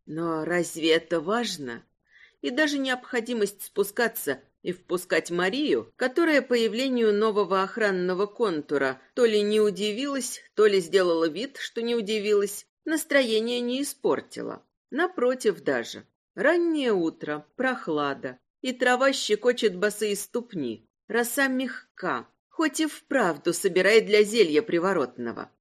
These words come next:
Она и пахла-то чем-то весенним и чудным, бередящим душу. Впрочем, Анна давно уже вышла из возраста,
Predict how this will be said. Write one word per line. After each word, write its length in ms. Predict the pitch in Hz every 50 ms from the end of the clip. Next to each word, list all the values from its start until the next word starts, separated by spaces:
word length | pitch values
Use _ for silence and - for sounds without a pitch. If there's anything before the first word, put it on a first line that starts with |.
| _ _ _ -
Она 240 | 185 208 247 302 339
и 80 | 349
пахла-то 640 | 359 - - 294 320 311 - 339 330 302 - 294 254
чем-то 460 | 247 - - 254 220 214 202 214 220
весенним 760 | 214 190 202 196 - - - 302 294 262 226 202 202 196 208
и 60 | 220 226
чудным, 680 | - - - 262 233 180 120 117 139 143 131 123 - _ _ -
бередящим 840 | 214 254 254 247 220 220 226 220 - - - 240 233 233 240 220
душу. 520 | 190 185 147 120 - - - - - - _ _ _ _ _ _ _ _ _ _
Впрочем, 480 | - 311 349 359 349 349 - 285 262 -
Анна 360 | - 277 285 269 262 262 254
давно 440 | 226 226 247 247 226 254 277 277 214
уже 220 | 156 151 151 160
вышла 320 | 151 160 180 - - - 151
из 160 | 147 160 151
возраста, 600 | 165 202 254 233 160 143 135 - - - 139 -